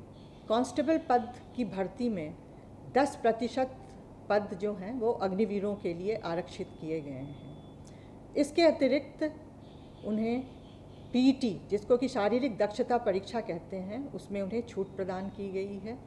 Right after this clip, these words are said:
साथ ही उन्हें आयु सीमा में भी छूट प्रदान की गई है। आयु सीमा की यह छूट जहां प्रथम वर्ष में पाँच वर्ष तक की है,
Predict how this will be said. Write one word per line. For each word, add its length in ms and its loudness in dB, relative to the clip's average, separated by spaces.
साथ 180 4
ही 280 2
उन्हें 440 2
आयु 260 6
सीमा 380 0
में 200 0
भी 160 -2
छूट 400 -6
प्रदान 340 -4
की 260 -10
गई 260 -8
है। 280 -14
आयु 240 6
सीमा 320 2
की 160 -2
यह 200 4
छूट 540 -2
जहां 260 2
प्रथम 480 4
वर्ष 300 4
में 320 -4
पाँच 340 0
वर्ष 360 0
तक 220 -2
की 180 0
है, 320 0